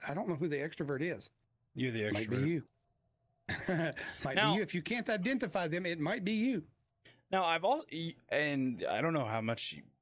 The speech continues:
Speaker 2: have you seen this on TikTok, but you know how there's, like,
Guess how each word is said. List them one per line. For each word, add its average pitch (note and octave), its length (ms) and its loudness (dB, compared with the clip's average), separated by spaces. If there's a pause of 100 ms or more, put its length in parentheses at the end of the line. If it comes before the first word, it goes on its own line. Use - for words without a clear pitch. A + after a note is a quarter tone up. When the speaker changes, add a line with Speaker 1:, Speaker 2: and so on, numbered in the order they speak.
Speaker 2:
have G2+ 160 -2
you A2 200 -2
seen A2+ 220 -4
this G#2+ 200 -4
on G#2 100 -2
TikTok, G#2 340 -2
but A2 140 -4
you B2+ 140 -2
know B2+ 100 0
how B2 100 0
there's, B2 280 -2
like, A2+ 320 -4